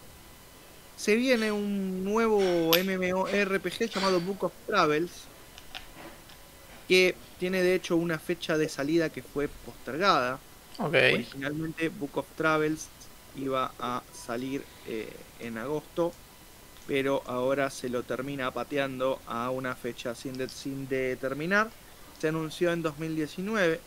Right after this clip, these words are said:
Speaker 1: es de los creadores de Shelter, otro juego bastante piola. Eh, la cosa es que Book of Travels es un juego M M O R P G no convencional, a donde no se trata de crear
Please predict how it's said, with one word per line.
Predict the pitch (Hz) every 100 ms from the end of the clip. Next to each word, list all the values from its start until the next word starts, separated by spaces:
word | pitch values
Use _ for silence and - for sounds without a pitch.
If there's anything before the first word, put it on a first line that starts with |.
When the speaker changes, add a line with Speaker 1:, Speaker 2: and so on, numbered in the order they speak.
| - 147
Speaker 1:
es |
de | 147
los | 143
creadores | - 139 143 147 139
de |
Shelter, | 143 - 180 170 156 - - - - - - - - - - - - - - - - - -
otro | 143 - 120 -
juego | 135 123
bastante | 120 - 139 127
piola. | 139 156 156 160 - - - -
Eh, | 156 156 156 151 143
la | 147 170
cosa | 196 196
es | 190
que | - 190
Book | 170 175 190
of | 196
Travels | - 254 240 233 180
es | 175
un | 180
juego | 170 196 190 185 -
M | 185
M | 185 185
O | 190 -
R | 190 185
P | 175
G | - 208
no | 202
convencional, | 196 185 175 180 226 247 247 -
a | -
donde | 156 160 160 160 170 -
no | 165 185
se | 190 180
trata | 190 190 180 151
de | 143
crear | - 160